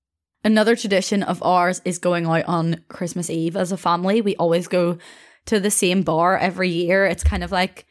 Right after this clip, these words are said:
our local, I guess. Yeah, it probably is our local. And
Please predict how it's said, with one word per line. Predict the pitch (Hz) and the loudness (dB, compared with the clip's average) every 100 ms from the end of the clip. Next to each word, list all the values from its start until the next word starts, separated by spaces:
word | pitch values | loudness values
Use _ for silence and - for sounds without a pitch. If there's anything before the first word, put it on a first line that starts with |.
| _ _ _ - | _ _ _ -4
our | 208 220 | 0 2
local, | 180 185 233 | 2 2 2
I | 262 262 | 2 2
guess. | 285 330 - - - | 2 0 -2 -10 -2
Yeah, | 262 277 277 | 0 0 0
it | 262 | -4
probably | 277 285 208 | -2 -2 0
is | 170 | 0
our | 180 | -2
local. | 165 196 208 - - - | -4 -4 -8 -12 -20 -6
And | 180 190 190 185 175 | 0 2 2 0 -2